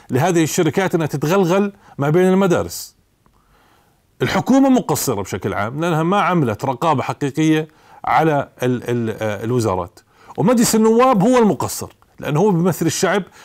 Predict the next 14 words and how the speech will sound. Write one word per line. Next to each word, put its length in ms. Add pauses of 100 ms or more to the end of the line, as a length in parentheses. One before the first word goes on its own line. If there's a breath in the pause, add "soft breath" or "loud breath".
والأصل 360
فيه 180
يكون 280
هو 340 (280 loud breath)
الجهة 360
التشريعية 760
اللي 120
بتحط 340
القوانين 540
وبتسنها 580 (220 loud breath)
حتى 260
تمشي 280
عليها 200
الوزارات 520